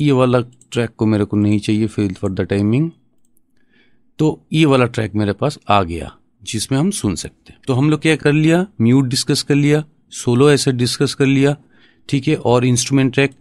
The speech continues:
यहाँ पे राइट क्लिक करके कहीं पे भी कर सकते हैं आप। एक चीज़ ध्यान में रखिएगा, ऐसा नहीं है कि मेरे को फ्री स्पेस में करना है, not required। आप कहीं पे भी यहाँ पे कर सकते हैं। तो यहाँ पे राइट क्लिक कीजिए, कोई भी ट्रैक में ऐड ट्रैक कीजिए, इंस्ट्रूमेंट ट्रैक कीजिए, तो इंस्ट्रूमेंट ट्रैक क्रिएट हो जाएगा।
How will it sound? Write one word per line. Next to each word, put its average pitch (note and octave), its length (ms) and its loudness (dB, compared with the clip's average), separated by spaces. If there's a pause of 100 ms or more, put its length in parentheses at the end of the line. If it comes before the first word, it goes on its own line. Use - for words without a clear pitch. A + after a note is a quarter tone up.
यहाँ A#2+ 120 0
पे B2 120 -2
राइट A#2 220 2
क्लिक B2 160 -6
करके C3+ 240 0
कहीं G3 100 4
पे F#3+ 120 2
भी F3 120 0
कर C#3+ 100 0
सकते - 340 -4
हैं F#2+ 80 0
आप। - 100 -8 (400)
एक B2+ 120 -4
चीज़ D3+ 200 -2
ध्यान C3+ 140 4
में B2+ 220 4
रखिएगा, G2+ 460 -2
ऐसा B2 220 0
नहीं D#3 200 4
है D#3 60 2
कि - 120 -4
मेरे C#3+ 160 2
को C#3+ 140 -2
फ्री E3+ 220 -2
स्पेस - 320 -2
में A2+ 120 2
करना F#2+ 240 0
है, - 100 -12 (220)
not A#2+ 280 0
required। C#2+ 400 -6 (420)
आप C3+ 120 -6
कहीं G3 180 4
पे C#3 120 0
भी A2+ 160 0
यहाँ C3 120 2
पे C3 120 -2
कर - 100 -6
सकते - 340 -8
हैं। F2+ 60 -10
तो A#2 100 -2
यहाँ A#2 180 0
पे A#2 100 -2
राइट A#2 200 2
क्लिक C3 140 -6
कीजिए, C#3+ 300 -6
कोई C3 160 0
भी B2+ 120 -2
ट्रैक B2 300 -4
में C#3 200 -8 (120)
ऐड A#2+ 180 -2
ट्रैक B2+ 220 -2
कीजिए, C3 400 -4 (420)
इंस्ट्रूमेंट A2 480 -2
ट्रैक - 200 -14
कीजिए, - 280 -18 (160)
तो D#3+ 60 0
इंस्ट्रूमेंट A#2 460 2
ट्रैक A#2+ 220 -4
क्रिएट F#2+ 240 0
हो F2+ 80 -6
जाएगा। - 300 -12